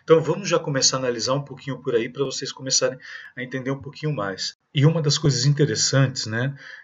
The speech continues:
que essa palavra veio para aqui na nossa língua, né, da, dessa forma que desígnio, né? O que que é desígnio, né? Vamos buscar aqui. Eu fui buscar no dicionário, né? Você bota lá no Google, você põe lá desígnio.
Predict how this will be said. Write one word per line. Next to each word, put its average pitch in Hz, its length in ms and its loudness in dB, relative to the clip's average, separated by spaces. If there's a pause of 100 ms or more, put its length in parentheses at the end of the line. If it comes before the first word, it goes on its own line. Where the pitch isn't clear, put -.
(140)
que 117 680 -4
essa 143 200 2
palavra 127 520 4
veio 120 280 -2
para 107 200 0
aqui 135 240 -6
na 170 100 0
nossa 120 320 -2
língua, 107 560 0 (320)
né, 120 320 4
da, 110 320 0
dessa 113 320 2
forma 120 340 2
que - 160 -12
desígnio, 104 800 -2 (280)
né? 113 260 -8 (340)
O - 40 -20
que 240 100 -12
que 240 140 -2
é 175 100 6
desígnio, 107 640 0
né? 110 140 -2
Vamos 143 840 0
buscar 123 260 0
aqui. - 160 0
Eu 143 40 4
fui 214 140 -4
buscar - 240 2
no 127 140 4
dicionário, 113 560 -2
né? 117 140 -6
Você 143 240 -6
bota 165 280 10
lá 131 120 8
no 117 140 -2
Google, 156 280 0 (300)
você - 140 -2
põe 147 220 8
lá 139 140 10
desígnio. 131 680 2